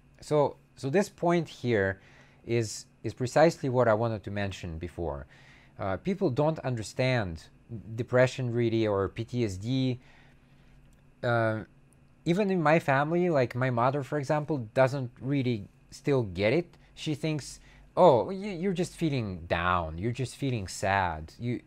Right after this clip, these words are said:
all you need is to go outside and just go for a walk and get fresh air," whatever that means, as if we have fresh air living even in an urban area like that. But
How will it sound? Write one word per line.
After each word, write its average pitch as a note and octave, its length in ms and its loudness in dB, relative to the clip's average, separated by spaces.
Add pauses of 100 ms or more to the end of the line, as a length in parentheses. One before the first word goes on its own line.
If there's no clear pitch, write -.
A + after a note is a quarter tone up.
(140)
all F3 160 4
you D#3 120 0
need C3+ 260 0
is F#2 160 -6
to - 140 -10
go A2 220 2
outside G#2 600 4
and F2+ 180 -6
just G#2+ 200 -8
go B2+ 160 2
for F#2 180 -4
a D#2+ 80 -2
walk G#2 600 2
and E2 280 -10 (960)
get A#2 200 4
fresh - 420 2
air," G2 300 6
whatever G2 340 2
that F2+ 340 2
means, D#2 320 -6
as G#2 140 -4
if A#2 200 -8
we A#2 240 -2 (120)
have G#2 260 0
fresh - 400 -4
air D#2+ 380 2
living G2+ 480 -6 (100)
even G2+ 340 -8
in G2+ 140 -8
an F#2+ 300 -8
urban G2+ 400 -4
area G2+ 400 -2
like F#2 200 -6
that. F#2+ 280 -4 (1800)
But C#3 200 2